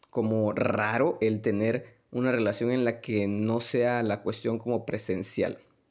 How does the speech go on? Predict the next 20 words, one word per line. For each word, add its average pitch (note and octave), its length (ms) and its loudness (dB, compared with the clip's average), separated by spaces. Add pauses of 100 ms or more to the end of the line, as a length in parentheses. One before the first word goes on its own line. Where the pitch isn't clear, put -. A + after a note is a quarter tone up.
(520)
Es - 180 -6
como B2+ 520 0
llevar A2 360 2
clases A#2 360 -2
en F#2+ 120 0
línea, F#2+ 320 -4 (240)
es G2+ 220 -6
como... G#2+ 580 -2 (380)
No, G#2 460 -2
no G#2 160 -2
ir G#2 100 0
a G#2+ 60 0
la G2+ 60 2
escuela G#2 360 -2
por F#2+ 140 -2
la F#2+ 120 0
cuarentena F#2+ 560 -4
por F#2+ 220 -2
algún F#2+ 320 -2
virus, G2+ 360 -4